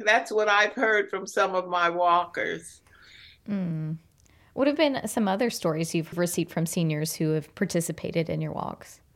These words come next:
Speaker 1: Yes, one in particular, well, two that come to mind that I'll quickly share. One is, uh, one of the walkers, she said that she could barely walk across her living room without being winded.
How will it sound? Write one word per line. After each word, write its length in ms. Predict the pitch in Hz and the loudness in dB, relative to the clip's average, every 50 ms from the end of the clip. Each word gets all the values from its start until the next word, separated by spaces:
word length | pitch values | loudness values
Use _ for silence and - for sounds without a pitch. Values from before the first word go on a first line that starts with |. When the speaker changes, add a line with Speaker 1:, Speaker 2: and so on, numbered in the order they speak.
| _ _ _ _ _ - | _ _ _ _ _ -10
Speaker 1:
Yes, 420 | - 170 185 196 180 175 170 175 - | -2 2 6 6 6 6 4 2 -2
one 340 | 170 202 262 403 440 370 | 0 0 2 2 4 4
in 140 | 269 254 240 | 4 4 2
particular, 1000 | - - 226 214 - - - 294 294 294 - 208 190 175 175 170 170 170 180 - _ _ _ | 0 -2 -2 -2 -2 0 0 0 0 2 2 2 4 4 4 4 2 0 -2 -4 _ _ _
well, 220 | 175 196 196 196 | 2 2 2 2
two 300 | - - - 330 339 302 | 2 4 4 4 6 6
that 240 | 226 208 185 180 - | 4 4 4 4 2
come 420 | - - 214 180 175 175 175 170 170 | 0 -2 -2 -2 -2 -4 -10 -12 -6
to 160 | - 190 165 | -2 -2 -2
mind 500 | 165 160 165 170 165 160 156 156 160 160 | 0 -2 -2 -2 0 0 -2 0 2 2
that 240 | 160 156 156 156 - | 4 4 4 2 2
I'll 100 | - 160 | -2 -4
quickly 460 | 156 - - - 185 - - 156 160 160 | -4 -4 -2 -2 -2 -2 -2 -4 -4 -4
share. 640 | 165 - - 196 196 190 170 143 151 170 180 - _ - - - - - - - - - _ _ _ _ _ _ | -2 0 2 4 4 6 4 4 2 0 -2 -8 _ -20 -20 -20 -20 -20 -20 -20 -20 -20 _ _ _ _ _ _
One 380 | - 175 220 262 285 294 277 233 | 0 2 4 6 6 4 4 4
is, 480 | 196 190 190 196 190 185 175 180 175 - - | 4 4 4 4 4 2 2 -2 -4 -8 -6
uh, 300 | - 170 170 170 170 170 170 - _ _ _ _ _ _ _ _ _ _ _ _ - | -6 -6 -6 -6 -10 -10 -12 -14 _ _ _ _ _ _ _ _ _ _ _ _ 0
one 240 | 175 196 202 202 | 4 4 4 4
of 100 | 202 185 | 4 2
the 80 | 196 185 | 0 0
walkers, 640 | 165 165 180 180 180 180 180 - 185 185 196 190 - | 2 4 6 8 8 6 6 2 -2 -2 -2 -2 0
she 160 | - 202 202 | 2 2 2
said 400 | 202 - - 208 190 185 180 185 | 2 2 2 4 4 4 4 2
that 180 | 175 175 175 - | 0 -2 -2 -2
she 220 | - - 233 226 | -4 -4 -4 -2
could 360 | - - 185 175 160 160 _ - | 0 2 2 0 0 -4 _ 2
barely 920 | 196 214 220 226 233 233 233 233 233 226 220 220 214 208 202 196 196 - _ _ _ _ | 4 4 6 6 4 4 4 4 4 4 4 4 4 4 4 4 2 -2 _ _ _ _
walk 400 | - 165 196 208 208 202 202 - | 0 4 4 6 6 4 2 -2
across 580 | 170 170 170 - - 214 190 180 175 185 185 - | -8 -10 -8 -4 0 2 4 4 4 4 2 0
her 320 | - 202 180 170 170 165 170 | -2 0 0 2 0 2 4
living 380 | 196 214 208 196 185 160 160 | 6 6 6 6 4 2 0
room 280 | 156 151 147 147 147 147 | -2 -4 -4 -6 -4 -4
without 520 | 151 156 156 - 165 165 170 165 165 165 | -4 -2 0 2 4 4 4 4 2 0
being 380 | - 180 175 170 165 151 151 156 | -2 -2 0 0 -2 -4 -4 -2
winded. 540 | 160 170 175 170 170 160 - 101 92 - | 0 0 0 0 0 -2 -2 -2 -2 -4